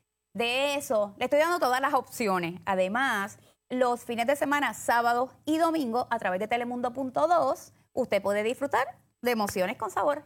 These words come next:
Claro que sí, sábado y domingo. Entonces, sí, mire, y es un programa familiar. Si está con su familia, si está con amistades, si está solo o sola en la casa,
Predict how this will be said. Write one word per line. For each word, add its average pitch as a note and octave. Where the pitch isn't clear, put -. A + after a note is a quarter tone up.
Claro A#3+
que C#4+
sí, A3
sábado E4
y A3
domingo. G3
Entonces, C4+
sí, D#4
mire, D#4
y C#4+
es B3+
un D#4+
programa D4+
familiar. F3
Si -
está B3+
con A3
su G#3+
familia, G3
si A3
está G#3
con A3
amistades, G3+
si F#3+
está F#3
solo G#3
o F#3+
sola G3+
en G#3
la G3+
casa, -